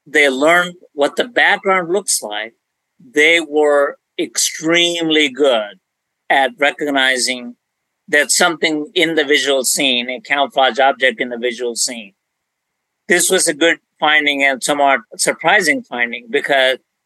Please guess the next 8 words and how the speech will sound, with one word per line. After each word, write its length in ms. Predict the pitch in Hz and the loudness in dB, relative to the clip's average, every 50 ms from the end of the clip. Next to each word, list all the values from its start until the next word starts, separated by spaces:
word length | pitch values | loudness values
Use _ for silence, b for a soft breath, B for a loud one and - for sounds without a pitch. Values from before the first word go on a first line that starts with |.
| _ _ | _ _
it 160 | - 156 - | -2 -2 0
suggested 640 | - 160 147 - 160 165 160 143 - - 151 135 131 131 - _ - - - _ - | 0 -2 0 2 2 2 2 2 0 -2 -2 -2 -2 -6 -10 _ -20 -20 -18 _ 0
a 140 | 175 143 139 | 0 0 0
way 500 | 123 117 139 147 147 143 131 127 123 139 - | 2 2 2 4 4 4 4 4 2 2 0
of 420 | 170 131 120 123 120 117 113 113 - _ | 0 2 2 2 2 2 0 -2 -4 _
training, 880 | - - - - 165 175 190 196 190 180 156 139 131 123 123 120 120 113 _ _ _ _ _ _ _ _ _ _ _ _ _ _ | -4 -4 -4 -2 0 0 0 0 0 0 0 0 -2 -2 -6 -10 -14 -18 _ _ _ _ _ _ _ _ _ _ _ _ _ _
say, 500 | - - - - 147 139 135 135 127 123 123 _ _ _ | -4 -2 0 2 2 2 2 2 0 -4 -8 _ _ _
snipers, 960 | - - - - - 180 165 170 160 - - 131 117 107 110 - - - - | -4 -4 -2 0 0 2 2 2 0 0 -2 -4 -4 -4 -8 -14 -16 -16 -16